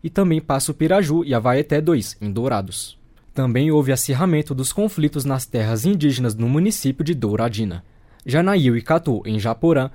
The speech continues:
se intensificou as práticas de arrendamento ilegal e pulverização irregular de agrotóxicos. A solicitação do Ministério dos Povos Indígenas tem o objetivo de prevenir o aumento dos conflitos, protegendo as famílias desses locais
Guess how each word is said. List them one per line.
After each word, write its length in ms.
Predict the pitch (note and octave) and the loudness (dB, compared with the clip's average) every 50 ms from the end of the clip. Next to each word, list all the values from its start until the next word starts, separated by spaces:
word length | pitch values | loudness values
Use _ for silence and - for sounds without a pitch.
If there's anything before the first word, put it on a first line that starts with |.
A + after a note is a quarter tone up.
| - - - | -14 -20 -16
se 200 | - - - F3 | -10 -4 0 0
intensificou 720 | F#3+ F#3+ G3+ G#3+ G#3+ - - - - G#3+ G3+ - F3 E3+ | 0 2 2 0 0 0 -2 -6 -6 -8 -4 -2 -2 -2
as 120 | E3+ - | -2 -2
práticas 500 | - - D#3 D#3+ D#3+ - - E3 C#3 A#2+ | -2 0 0 0 0 -2 -4 -4 -2 0
de 80 | B2+ D3 | 0 0
arrendamento 640 | D3 C#3 E3 F3 D#3+ F3+ F3+ D#3 C3 C#3 - - | 2 2 0 0 2 2 2 2 0 0 0 0
ilegal 460 | C3+ C#3+ D#3 D#3 C#3+ C#3+ C#3 D3+ - - | 2 4 4 4 4 2 2 2 0 -2
e 100 | - D#3 | -6 -8
pulverização 800 | D3 - D3+ D3 D3+ F3+ E3+ F3+ E3 F3+ F#3 F3+ - D3+ C3+ C3+ | -4 -4 -4 0 2 2 2 2 2 0 0 0 0 -2 0 0
irregular 520 | D3 C#3+ C#3+ F#3+ F#3 F3 G3 E3+ A#2 A#2 | 0 0 0 0 0 2 2 0 0 0
de 100 | A2+ B2 | 0 -2
agrotóxicos. 800 | A#2 A2 B2+ C#3 - B2+ G#2 F#2+ - - - - - - - - - - - - - - - | -2 -2 -2 -2 0 -2 -2 -2 -4 -10 -14 -14 -16 -16 -16 -16 -18 -20 -20 -20 -20 -12 -6
A 80 | A2+ A2 | -6 -4
solicitação 760 | - - C#3+ D3 E3 - F#3+ F3+ F#3+ F#3+ F#3 - E3 D#3 C#3 | 0 2 2 2 2 0 0 0 0 0 0 2 0 0 2
do 120 | C3 B2+ | 2 2
Ministério 500 | C3 C3+ D3+ G3 G3 - - D3 B2 B2 | 2 4 2 2 0 0 0 0 0 0
dos 180 | A#2+ B2 A#2 - | 0 -2 -4 -4
Povos 320 | - - A2+ A2 A2 B2 | -2 -2 -2 -2 0 -2
Indígenas 540 | E3+ F3+ D#3+ D#3+ D#3 D3 D#3 E3 D#3+ - - - - - - | -2 0 0 0 0 0 -2 -4 -6 -6 -10 -16 -20 -16 -4
tem 120 | - D#3+ F3 | 0 0 2
o 60 | F#3 | 2
objetivo 560 | F3+ E3 E3+ E3+ G3+ G3 - - F#3+ E3 E3+ | 2 0 2 2 2 0 0 -4 -4 -2 -2
de 80 | D3+ F3+ | -4 -4
prevenir 580 | F3 - C#3 D3+ E3 D#3 G3 G3+ D#3+ C#3+ C#3+ | -2 0 2 2 2 2 2 2 2 2 2
o 60 | D3+ E3 | 2 2
aumento 380 | F3+ F3 C#3+ B2+ B2+ - C3 | 0 0 -2 -2 -2 -4 -6
dos 120 | B2+ - - | -6 -6 -4
conflitos, 640 | - D3 C#3 - E3+ E3+ D#3+ - G2+ - - - - - - | -4 -4 -4 0 0 0 0 0 -4 -10 -10 -12 -14 -14 -6
protegendo 480 | - B2 B2 A#2+ C3 A#2+ G#2 A#2 A#2+ A#2+ | -2 -2 -2 0 0 0 0 0 -2 -2
as 140 | B2+ - - | -4 -4 -2
famílias 420 | - F3+ E3+ C#3 A#2 A2 A2+ G2 | -2 0 2 2 2 2 2 0
desses 320 | A2+ A#2 A2+ G#2+ - C#3 | 0 -2 -2 -2 -2 -4
locais 500 | D3+ D#3+ F3 E3+ - C3+ C3+ - - - | -2 -2 -4 -2 -2 -2 -2 -2 -4 -8